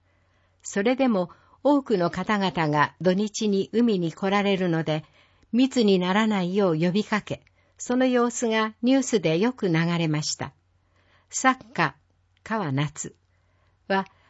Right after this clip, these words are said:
県内でも判断が分かれました。逗子市は、県のガイドラインに基づき、感染防止のルールを作った上で、対策を講じた方が安心につながると判断し、開設しました。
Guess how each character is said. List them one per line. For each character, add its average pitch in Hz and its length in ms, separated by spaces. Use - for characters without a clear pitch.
県 302 200
内 247 200
で 202 100
も 165 140
判 269 320
断 170 240
が 156 140
分 175 100
か 202 160
れ 196 100
ま 190 140
し - 140
た。 - 160
逗 208 140
子 269 160
市 226 200
は、 156 200
県 285 280
の 175 140
ガ 202 160
イ 247 100
ド 247 120
ラ 240 160
イ 202 120
ン 156 120
に 147 180
基 - 20
づ 180 400
き、 - 220
感 233 200
染 240 180
防 233 220
止 247 140
の 226 140
ル 240 160
ー - 40
ル 190 120
を 165 60
作 - 280
っ 233 40
た 160 280
上 202 220
で、 151 240
対 208 200
策 226 300
を 208 100
講 220 200
じ 208 140
た 220 140
方 214 220
が 165 260
安 226 160
心 226 260
に 214 140
つ - 140
な 208 140
が 202 120
る 196 80
と 196 140
判 190 260
断 139 220
し、 - 300
開 202 200
設 - 300
し 180 100
ま 156 120
し - 140
た。 139 140